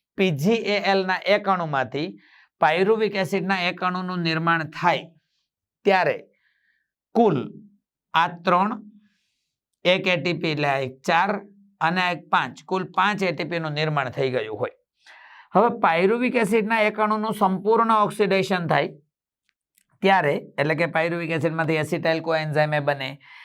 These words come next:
એમાંથી Krebs ચક્ર થાય ત્યારે એક પાયરુવિક એસિડમાંથી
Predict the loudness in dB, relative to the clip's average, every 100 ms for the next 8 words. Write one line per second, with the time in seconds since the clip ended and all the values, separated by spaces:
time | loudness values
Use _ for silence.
0 | -8 -2 0 2 0 0 0 0 -2 -4
1 | -4 0 -2 0 -2 -4 -6 _ _ -20
2 | _ 0 0 0 -6 -6 0 0 0 -4
3 | -4 -2 -2 -4 -6 -6 -6 -4 -4 -2
4 | -4